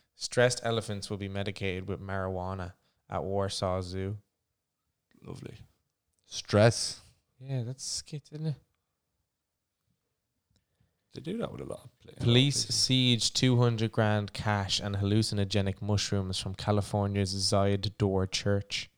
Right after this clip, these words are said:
Speaker 3: Wow, <laughs> Jesus.
Speaker 1: Fucking
Speaker 3: And who was
Speaker 1: hell.
Speaker 3: run-, was the actual church running it, or
Speaker 1: Two hundred
Speaker 3: does
Speaker 1: grand
Speaker 3: it
Speaker 1: in
Speaker 3: say?
Speaker 1: cash and hallucinogenic <laughs> mushrooms.
Speaker 3: Does it say if the priests were involved?
Speaker 1: I don't know. I'll click into
Speaker 2: Wait, say
Speaker 1: it
Speaker 2: that
Speaker 1: and have
Speaker 2: again?
Speaker 1: a look.
Speaker 3: The priests, well,
Speaker 2: Two hundred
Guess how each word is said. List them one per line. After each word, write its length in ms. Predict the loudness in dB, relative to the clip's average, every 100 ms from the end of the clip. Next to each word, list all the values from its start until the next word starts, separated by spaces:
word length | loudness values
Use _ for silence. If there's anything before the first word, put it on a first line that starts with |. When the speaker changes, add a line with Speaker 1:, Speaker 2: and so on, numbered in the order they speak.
| _ _ _ _ _ -12 -12 -12 -12 -2
Speaker 3:
Wow, 460 | 2 4 4 0 -2
<laughs> 60 |
Jesus. 680 | -2 4 6 6 4 0 2
Speaker 1:
Fucking 380 | 2 2 4 10
Speaker 3:
And 40 |
who 80 | 12
was 120 | 12 12
Speaker 1:
hell. 80 |
Speaker 3:
run-, 180 | 12 12
was 200 | 12 12
the 80 | 12
actual 340 | 12 12 12
church 260 | 12 12 12
running 380 | 10 10 10 8
it, 100 | 8
or 280 | 8 8 8
Speaker 1:
Two 20 | 6
hundred 300 | 6 4 4
Speaker 3:
does 60 |
Speaker 1:
grand 260 | 6 6 6
Speaker 3:
it 20 |
Speaker 1:
in 60 | 6
Speaker 3:
say? 180 | 6 8
Speaker 1:
cash 320 | 6 6 2
and 120 | 0 0
hallucinogenic 1300 | 2 2 2 2 0 0 2 4 2 4 2 2
<laughs> 0 |
mushrooms. 920 | 0 4 6 4 2 2 2 0 -4 -12 -4 0
Speaker 3:
Does 140 | 4 4
it 80 | 6
say 200 | 8 8
if 100 | 8
the 60 |
priests 280 | 6 6 6
were 80 | 4
involved? 460 | 6 8 6 4 -2 -10 -14 -12 -10 -8 -8 -10 -14 -20 -20 -20 _ -10
Speaker 1:
I 100 | -8
don't 160 | -6 -6
know. 320 | -4 0 2
I'll 160 | 2 0
click 240 | -4 -8 -2
into 80 | 0
Speaker 2:
Wait, 80 | 4
say 100 | 4
Speaker 1:
it 40 |
Speaker 2:
that 120 | 6
Speaker 1:
and 80 | 4
have 100 | 2
Speaker 2:
again? 100 | 2
Speaker 1:
a 40 |
look. 240 | 2 0 -4 -16 _ -20 _
Speaker 3:
The 80 | 0
priests, 440 | 8 8 8 6
well, 280 | 6 8 6
Speaker 2:
Two 160 | 4
hundred 80 | 4